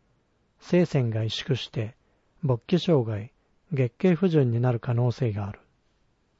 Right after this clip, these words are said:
アルコールを分解する酵素の働きが未発達です。過度の飲酒をした場合、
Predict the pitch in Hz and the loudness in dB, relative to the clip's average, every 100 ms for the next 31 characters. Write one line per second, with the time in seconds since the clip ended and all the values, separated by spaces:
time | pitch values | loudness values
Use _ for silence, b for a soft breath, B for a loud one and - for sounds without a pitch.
0 | _ _ _ _ _ _ _ _ _ _ | _ _ _ _ _ _ _ _ _ _
1 | _ _ 147 156 175 175 170 165 151 160 | _ _ 0 0 2 2 4 4 4 2
2 | - 156 139 143 135 - 180 151 127 101 | 4 2 4 2 0 2 0 2 0 0
3 | 117 135 131 131 117 120 117 147 156 - | 0 0 0 0 -2 0 2 2 2 -2
4 | - 107 - - _ _ _ _ _ _ | -6 -8 -16 -20 _ _ _ _ _ _
5 | _ _ _ _ _ _ - 185 170 143 | _ _ _ _ _ _ -2 2 4 4
6 | 113 160 156 156 - 151 131 - 131 123 | 2 2 4 4 4 2 2 0 0 2
7 | 117 110 | 0 -2